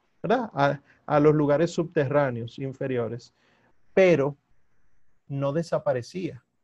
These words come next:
sino que quedaba vivo en su alma, pero vivo. Y entonces los padres de la iglesia dicen, ahí,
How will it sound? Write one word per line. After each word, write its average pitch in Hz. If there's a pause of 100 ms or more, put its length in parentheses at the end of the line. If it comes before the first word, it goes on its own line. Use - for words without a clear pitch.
(280)
sino 135
que 139
quedaba 135
vivo 123 (140)
en 156
su 185
alma, 151
pero 131
vivo. 131 (760)
Y 160
entonces 156
los 165
padres 151
de 165
la 160
iglesia 151
dicen, 135 (440)
ahí, 151